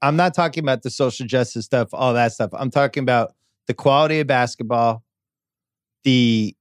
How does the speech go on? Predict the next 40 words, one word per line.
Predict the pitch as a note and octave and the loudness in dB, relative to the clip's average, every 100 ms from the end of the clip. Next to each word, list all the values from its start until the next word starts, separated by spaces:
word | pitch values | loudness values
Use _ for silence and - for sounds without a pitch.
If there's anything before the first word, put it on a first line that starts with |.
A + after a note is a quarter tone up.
| _ _ _ _ _ - | _ _ _ _ _ -4
lack | C#3 C3+ C#3 D3+ | 2 4 2 -2
of | B2+ | -2
home | C#3+ C#3+ | 0 0
court | - C#3+ B2+ | 2 2 2
advantage, | A2 C3 C3+ C3 B2+ A#2 - - - _ _ _ _ - | 0 0 0 0 -2 -6 -12 -16 -20 _ _ _ _ -10
the | |
quality | B2 - C#3 C3+ C3 C3 B2+ - _ | -4 2 2 2 0 -2 -4 -8 _
of | C3+ A#2+ G#2+ F#2+ - | 0 2 0 -6 -4
play | D3+ C#3 | 2 2
round | C3+ C3+ C3 C3 B2 | 2 2 0 0 -4
to | A#2+ | -4
round. | A2+ C3 C3 C3 C3 - _ _ _ _ _ _ _ _ _ _ - | 0 2 2 0 -4 -10 _ _ _ _ _ _ _ _ _ _ 0
Did | D#3+ D3 | 2 4
the | E3 | 2
right | D3+ D#3 - | 2 0 0
team | D#3 D3 C#3 | -2 0 2
win? | C#3 B2+ G#2+ F#2+ - | 2 2 -2 -8 -6
Because | C3 C3 C#3+ A2 | -4 2 2 2
my, | B2+ D3 D#3 C#3 | 0 2 0 0
I | C#3 D#3+ | 0 2
would | F3 | 4
argue | D#3+ D3 C#3+ C#3 | 4 2 2 2
that | C3 - | 0 0
the | B2 | 0
right | B2+ A#2+ | 0 0
team | C3+ A#2+ | -4 -4
did | G#2+ A#2 | -2 -2
win. | A2+ A#2 E2 F#2+ - | -2 -2 -4 -14 -8
And | C3 B2+ | -2 -2
you | B2 C3 C#3+ | -2 -2 0
could, | D#3 C3+ - _ _ | 0 -4 -10 _ _
you | - D3+ | 0 2
could | D3 | 4
go | D3 | 2
through | D#3+ E3 | 2 0
the | C#3 | 0
series | C3 D#3 C#3+ B2 | 2 2 2 0
and | B2 A2+ | -2 0
be | B2 | 2
like, | A#2 A2+ G2 - | 2 0 -2 -12